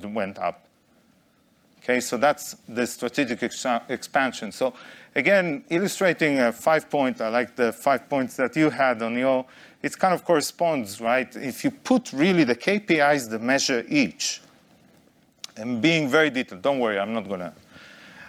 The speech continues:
yeah, you, you put the K P Is that you really tells you which level you operate in.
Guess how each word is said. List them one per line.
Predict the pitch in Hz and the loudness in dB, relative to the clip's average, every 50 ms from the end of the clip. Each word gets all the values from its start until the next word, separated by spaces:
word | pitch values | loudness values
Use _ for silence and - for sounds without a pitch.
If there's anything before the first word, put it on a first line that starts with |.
| - - - - - - - - - - - - - - - - - - _ _ _ _ _ _ _ | -20 -20 -20 -20 -20 -20 -20 -20 -20 -20 -20 -20 -18 -18 -18 -18 -20 -20 _ _ _ _ _ _ _
yeah, | 120 127 143 139 | 2 2 2 2
you, | 131 127 139 143 151 | 2 2 0 0 0
you | 151 151 139 202 | 2 4 2 4
put | - - 208 220 156 | 4 2 0 2 2
the | 170 | 0
K | - - 170 180 180 | 0 2 2 2 2
P | - - 165 160 | 2 2 4 4
Is | 151 147 143 147 139 113 113 | 6 6 6 6 4 2 0
that | 135 123 - - | -2 -2 -2 -2
you | 131 127 120 | -4 -4 -4
really | 120 120 117 147 175 175 170 175 165 160 - _ _ _ | -4 0 2 4 4 4 4 4 2 2 0 _ _ _
tells | - - 165 170 170 160 135 120 - | -2 2 4 4 4 4 0 -4 -6
you | 117 113 110 113 127 127 - _ _ _ _ _ _ _ - | -4 -2 -2 -2 -2 -6 -10 _ _ _ _ _ _ _ -20
which | - - 110 107 110 107 117 135 165 175 165 - - - - | -12 -8 -4 -4 -4 -2 0 2 2 2 2 0 -2 -2 0
level | 135 131 135 151 143 123 127 120 113 | 2 2 4 4 4 2 2 -2 0
you | 110 107 117 - - | 0 -2 -2 0 0
operate | 165 170 - - 127 104 92 92 92 - - - | 0 0 0 -2 -6 -6 -6 -6 -8 -12 -14 -14
in. | 95 92 90 82 | -14 -14 -14 -16